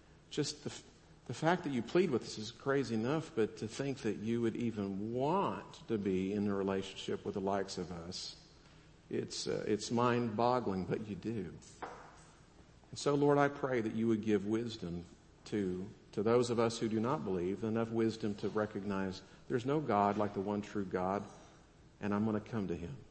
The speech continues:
I'm gonna give God what he wants, recognizing that when I give God what he wants, I get what it is that I want, and that's to be completely covered and beautiful. My righteousness to be taken care of.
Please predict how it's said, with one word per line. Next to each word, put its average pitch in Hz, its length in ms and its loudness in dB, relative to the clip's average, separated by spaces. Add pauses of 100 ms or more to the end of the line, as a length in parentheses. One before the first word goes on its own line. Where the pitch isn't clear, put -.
I'm 113 80 0
gonna 123 140 2
give 107 240 2
God 117 260 4
what 107 100 4
he 98 80 4
wants, 117 460 0
recognizing 101 640 0
that 95 60 -4
when 98 120 -2
I 95 40 -2
give 98 220 2
God 101 280 2
what 98 120 2
he 95 60 0
wants, 110 320 -2
I 151 120 0
get 107 260 0
what 113 180 0
it 113 80 -2
is 117 220 2
that 110 100 0
I 143 100 4
want, 101 340 -4 (460)
and 113 140 0
that's 113 180 0
to - 80 -6
be 104 140 0
completely 107 520 -2
covered 98 420 -4 (1200)
and 123 140 -6
beautiful. 107 480 0 (1300)
My 101 80 -2
righteousness 101 720 2
to - 60 -14
be 113 80 -2
taken 104 320 -4
care 98 320 -4
of. 98 140 -6